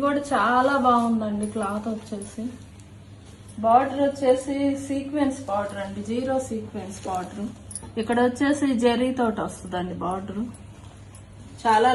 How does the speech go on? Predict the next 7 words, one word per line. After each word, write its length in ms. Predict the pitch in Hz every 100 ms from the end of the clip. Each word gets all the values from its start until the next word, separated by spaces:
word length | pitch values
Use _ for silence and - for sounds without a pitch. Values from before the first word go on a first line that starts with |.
| 247
లైట్ 280 | 233 254 277
వెయిట్, 240 | 277 277 302 -
చాలా 220 | 262 233 226
స్మూత్ 360 | - 233 240 247 226
అండి 220 | 208 214 202
డోలా 280 | 202 220 214 -
సిల్క్. 360 | 190 185 -